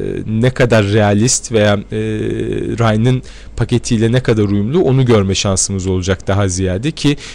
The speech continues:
Border Adjustment Tax'i dahil etmek istemiyorlar gibi,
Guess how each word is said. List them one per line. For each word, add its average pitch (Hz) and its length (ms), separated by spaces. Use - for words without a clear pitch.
Border 123 300
Adjustment 117 520
Tax'i 139 500
dahil 120 320
etmek 139 360
istemiyorlar 104 640
gibi, 110 320